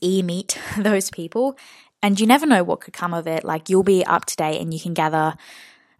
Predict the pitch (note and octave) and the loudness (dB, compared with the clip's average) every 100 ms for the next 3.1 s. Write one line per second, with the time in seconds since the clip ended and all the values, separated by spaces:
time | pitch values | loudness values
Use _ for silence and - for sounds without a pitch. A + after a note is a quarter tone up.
0 | _ - E3 D#3+ D#3+ - F#3 F3 F#3 E3+ | _ -4 -2 -2 -8 -10 -10 -8 -6 -4
1 | - - - _ _ - F3 E3+ - - | -4 -8 -20 _ _ -4 -4 -4 -8 -16
2 | - E3 - - F#3+ F#3+ F3+ F3 E3+ E3+ | -10 -8 -8 -2 0 2 2 0 -6 -10